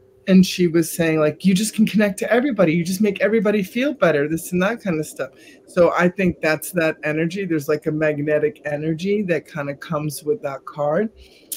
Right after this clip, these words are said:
But I think they're not, but, and I think there's a way that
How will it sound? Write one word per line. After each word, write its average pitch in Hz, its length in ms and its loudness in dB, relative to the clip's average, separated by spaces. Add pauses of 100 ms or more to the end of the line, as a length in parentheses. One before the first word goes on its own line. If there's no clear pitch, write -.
(220)
But 190 140 6
I 180 160 6
think 180 300 0
they're 160 260 -2 (220)
not, 143 280 -10
but, 143 160 -10 (100)
and 202 300 4
I 160 140 2
think 151 340 -6
there's 151 300 -2
a 147 120 -2
way 156 300 2
that 147 300 -4